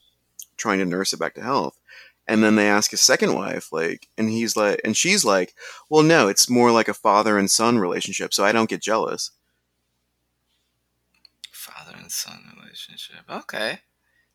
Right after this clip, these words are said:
Speaker 2: And when do you think, like, he introduces this crocodile? Like, the fifth date,
Speaker 1: <laughs>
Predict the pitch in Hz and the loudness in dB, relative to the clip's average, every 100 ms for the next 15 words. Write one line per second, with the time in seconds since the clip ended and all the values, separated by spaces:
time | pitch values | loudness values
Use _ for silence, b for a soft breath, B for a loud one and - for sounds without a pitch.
0 | _ _ _ _ _ _ _ _ _ _ | _ _ _ _ _ _ _ _ _ _
1 | _ _ _ B B B - 123 120 135 | _ _ _ B B B -8 -8 -4 -4
2 | 196 196 180 180 - 117 104 - - - | -4 -6 -10 -10 -8 -6 -6 -10 -18 -8
3 | 69 67 - - _ _ _ _ _ _ | -4 -4 -8 -18 _ _ _ _ _ _
4 | _ _ _ _ _ _ - - 95 95 | _ _ _ _ _ _ -14 -12 -12 -12
5 | 87 - 85 85 - 82 82 - - - | -12 -10 -10 -10 -12 -10 -8 -6 -6 -4
6 | 71 - 73 65 - 58 50 50 - - | -6 -4 -6 -6 -10 -8 -6 -8 -6 -6
7 | 87 71 62 - b - - 117 - 113 | -6 -12 -12 -16 b -12 -10 -10 -8 -6
8 | 104 104 95 - _ - - | -6 -6 -10 -16 _ -10 -2